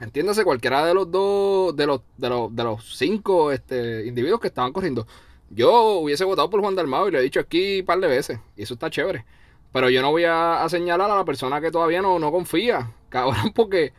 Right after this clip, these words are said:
han sido bien cabrones. Este, <laughs> históricamente, el voto ha salido peor <laughs> que, que, como que, cabrón, no, no, no, no es, no es, tampoco se le debe atacar a la gente por no votar, pienso. Porque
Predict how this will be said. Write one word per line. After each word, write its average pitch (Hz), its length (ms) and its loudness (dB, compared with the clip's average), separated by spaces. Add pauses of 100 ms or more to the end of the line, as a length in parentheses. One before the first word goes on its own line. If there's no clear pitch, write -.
(580)
han 95 140 -16
sido 135 180 0
bien 160 220 -2
cabrones. 165 720 2 (420)
Este, 127 640 0
<laughs> - 60 -2
históricamente, 170 1160 0 (240)
el 131 180 -4
voto 165 580 2
ha 127 120 -2
salido 175 340 2
peor 185 400 4
<laughs> - 180 -4
que, 147 120 -6
que, 151 640 -4 (500)
como 139 320 2
que, 135 140 -4
cabrón, 131 400 2
no, 156 320 0
no, 156 640 0 (460)
no, 131 240 -6
no 139 440 -2
es, 151 160 -2
no 143 180 -2
es, 139 240 -6
tampoco 131 400 -2
se 175 140 2
le 175 80 4
debe 180 160 4
atacar 175 360 -2
a 180 60 0
la 180 140 0
gente 190 320 -4
por 131 180 0
no 123 160 -2
votar, 131 280 -2 (640)
pienso. 127 440 -4 (300)
Porque 120 340 0